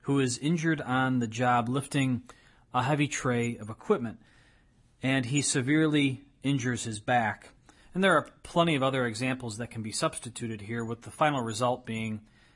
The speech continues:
that the employee cannot perform the essential functions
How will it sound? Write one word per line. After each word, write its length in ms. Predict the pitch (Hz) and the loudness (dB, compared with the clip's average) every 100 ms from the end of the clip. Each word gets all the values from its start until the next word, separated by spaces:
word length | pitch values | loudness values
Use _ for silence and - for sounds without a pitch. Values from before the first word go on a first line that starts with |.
| - | -10
that 160 | 123 123 | -8 -4
the 80 | |
employee 400 | 120 117 131 120 | -4 -4 -4 -4
cannot 560 | 117 - 131 131 131 - | -4 -6 -2 0 -2 -4
perform 680 | 127 - 135 123 117 113 113 - _ _ - | -12 -8 -4 -2 -2 -2 -6 -16 _ _ -8
the 100 | 123 | -4
essential 380 | 117 131 117 123 | -2 -2 -4 -6
functions 720 | - 120 117 - 107 104 - | -4 -4 -2 -4 -6 -6 -8